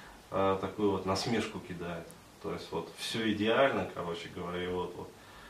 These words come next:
И, ну вот, и хочется вот прыснуть в кулак просто. То есть, ну, а, я бы покопался вот в этом во всём. То есть прямо вот так вот зашпурился бы и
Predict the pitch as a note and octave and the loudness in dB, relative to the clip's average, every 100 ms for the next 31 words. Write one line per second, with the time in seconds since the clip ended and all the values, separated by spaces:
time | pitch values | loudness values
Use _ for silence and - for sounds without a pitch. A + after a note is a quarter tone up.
0 | - - - - - G#2 - - - - | -18 -20 -20 -12 0 0 4 2 2 -2
1 | - - - - - - - - - - | -12 -18 -16 -14 -12 -14 -14 -16 -18 -18
2 | - C3 A#2 G#2+ G2+ G2 - G#2+ G#2 - | -14 -8 0 4 4 2 0 0 0 -2
3 | F#2+ F#2 - A2 G#2 F#2+ F#2 - G2+ F#2+ | -4 -2 2 2 2 -2 -8 -2 -2 0
4 | F2+ - - - - - - - - - | -4 -6 -8 -8 -12 -16 -18 -20 -20 -20
5 | - - - - - - - - - - | -20 -20 -20 -20 -20 -20 -20 -20 -20 -8
6 | G2+ G2+ F#2+ A#2+ A#2 G2+ - F#2 G2 G2 | 2 2 4 4 6 6 4 4 4 6
7 | F#2+ - - - - - - - - - | 6 4 2 0 -2 -4 -4 0 0 0
8 | - - - - - - E2+ E2+ E2+ E2+ | -4 0 2 6 6 6 -2 -6 -4 -6
9 | - D#2+ - - - - - - - - | -6 -8 -10 -6 -8 -8 -14 -18 -16 -14
10 | - - G2 F#2+ - G2 F#2+ F#2 F2+ F#2 | -14 -4 -2 -2 0 2 2 2 0 -2
11 | F#2 F2+ F#2+ - C#3+ C3 G2+ - F#2 F2+ | -2 0 0 0 0 2 2 2 -4 -4
12 | E2+ - G2 G2 F#2+ | -4 -4 -2 -2 -2